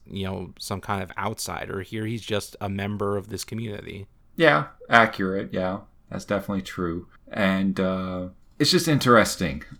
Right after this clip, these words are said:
Speaker 2: Like, it, it creates a different sense of who he is and his place and thing. The fact that his sister is here.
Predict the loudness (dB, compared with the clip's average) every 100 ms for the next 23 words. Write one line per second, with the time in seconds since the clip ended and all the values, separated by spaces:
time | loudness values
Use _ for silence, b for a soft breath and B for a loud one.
0 | -12 0 2 2 0 0 0 -4 -4 2
1 | 4 4 2 2 2 0 0 0 0 0
2 | 0 2 0 0 -2 -4 -6 -6 -4 -4
3 | -6 -4 0 0 -2 -6 -8 -8 -10 -10
4 | -14 -8 -6 2 4 4 2 -16 -20 -6
5 | -2 -2 -2 -6 -4 -4 -6 -6 -6 -6
6 | -8 -8 -6 -4 -6